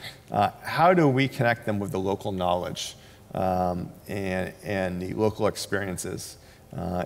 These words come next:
and not just do that in the conventional way of kind of upselling, uh, different vendors, um, but really reinvent that. Just like we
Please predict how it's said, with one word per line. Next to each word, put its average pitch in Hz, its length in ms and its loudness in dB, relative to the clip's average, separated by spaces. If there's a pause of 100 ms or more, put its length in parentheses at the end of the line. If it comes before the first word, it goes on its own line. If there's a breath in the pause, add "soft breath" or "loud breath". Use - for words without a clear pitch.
(160)
and 123 140 2
not 143 220 6
just 131 220 4
do 120 120 2
that 110 280 6
in 107 80 -2
the 101 60 0
conventional 101 500 -2
way 117 180 6
of 101 220 4
kind 95 160 0
of 90 160 -2 (320)
upselling, 120 640 4 (300 loud breath)
uh, 98 260 6 (440)
different 107 300 0
vendors, 131 520 0 (380 loud breath)
um, 110 320 2
but 113 220 2
really 127 340 6
reinvent 110 500 4
that. 80 180 4
Just 160 200 2
like 143 160 6
we 123 120 6